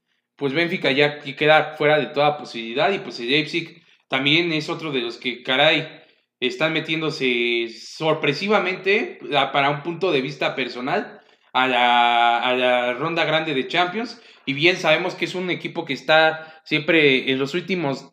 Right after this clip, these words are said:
tres, cuatro años, ha estado en los primeros planos de la Bundesliga, y, pues,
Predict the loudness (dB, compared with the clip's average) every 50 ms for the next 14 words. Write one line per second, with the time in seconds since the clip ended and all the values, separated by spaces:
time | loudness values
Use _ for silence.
0 | _ _ _ 0 2 4 4 4 2 0 -2 0 2 4 6 6 6 4 2 -4
1 | -6 -8 -14 -20 -20 -14 -6 -2 -2 0 2 2 2 2 2 -2 -4 -4 -4 -4
2 | -2 -2 -2 -2 0 0 0 0 0 -2 -2 -2 -2 0 0 -2 -4 -2 -4 -4
3 | -4 -2 0 0 0 0 0 -4 -8 -10 -12 -14 -20 _